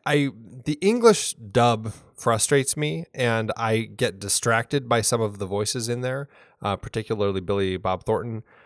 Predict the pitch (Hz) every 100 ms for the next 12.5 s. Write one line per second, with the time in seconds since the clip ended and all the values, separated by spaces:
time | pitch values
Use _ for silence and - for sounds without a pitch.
0 | _ _ - 104 95 90 85 - - -
1 | - 120 113 127 120 156 135 139 196 185
2 | - - 190 170 110 98 92 92 - 107
3 | 98 - 101 104 113 110 - 107 104 98
4 | 95 98 107 110 107 101 - - 113 107
5 | 104 101 101 90 - 85 - 80 - -
6 | 104 - 143 165 120 98 107 101 98 104
7 | 98 90 101 95 92 117 110 101 98 87
8 | 101 95 90 90 - - - 110 127 117
9 | 110 98 - 101 - 95 92 - - 101
10 | 87 80 - - - - _ _ _ -
11 | 190 214 147 190 131 151 151 - 151 120
12 | - 240 226 139 117